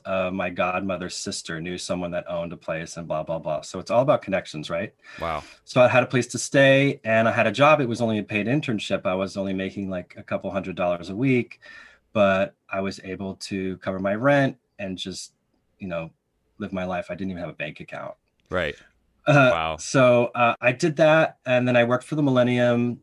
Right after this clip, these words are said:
Speaker 1: and then I s-, I worked very briefly for, uh, Julie Taymor, the director,
Speaker 2: Whoop.
Speaker 1: because of a connection through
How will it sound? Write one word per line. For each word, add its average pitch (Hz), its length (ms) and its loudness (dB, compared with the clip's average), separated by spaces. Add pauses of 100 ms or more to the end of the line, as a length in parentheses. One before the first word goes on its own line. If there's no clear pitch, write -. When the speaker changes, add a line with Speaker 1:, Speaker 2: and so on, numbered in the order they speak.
(160)
Speaker 1:
and 107 240 -4
then 110 240 2
I 104 60 2
s-, - 260 -8
I 113 100 0
worked 117 300 -2
very 117 240 0
briefly 113 480 -2
for, 101 760 -4
uh, 98 220 -2
Julie 113 320 -4
Taymor, 107 580 0
the 87 80 -12
director, 92 680 -2 (200)
Speaker 2:
Whoop. 403 460 6 (240)
Speaker 1:
because 147 440 4
of 127 120 2
a 127 60 0
connection 120 580 2
through 101 560 0